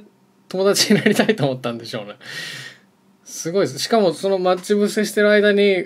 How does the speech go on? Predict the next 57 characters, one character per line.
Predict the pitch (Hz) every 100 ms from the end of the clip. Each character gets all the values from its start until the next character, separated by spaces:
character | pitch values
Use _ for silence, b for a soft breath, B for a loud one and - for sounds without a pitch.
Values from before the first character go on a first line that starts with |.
| 175
あ | 170
の、 | 170
買 | - -
っ |
て | -
く | 208
れ | 208
る | 208
人 | 202 175
い | 147
て | 160
よ | 180
か | 196
っ | 185
た | 127
で | 113
す | 113
ね。 | 113 113 110 - _ -
な | 131
ん |
か、 | 127 113 110 113 _ _ b b b b _ _ _ _ _ _ _ _ _
誰 | 139 170
も | 214 208
買 | -
わ | 226
な | 233
か |
っ | 151
た | 127
ら | 117
め | 120
ち | 156
ゃ |
く | -
ち | 175
ゃ | 165
悲 | 165
し | -
い |
で | 143
す | -
よ | -
ね。 | 120 - _ _ _ _ _ _ b b b b -
な | 151
ん |
か | 131
た | 196
ま | 262
に | 254
あ |
り | 240
ま | 240
す | 240
よ | 127
ね。 | 170
あ | 214 147 139
の、 | 127 123 123 123 120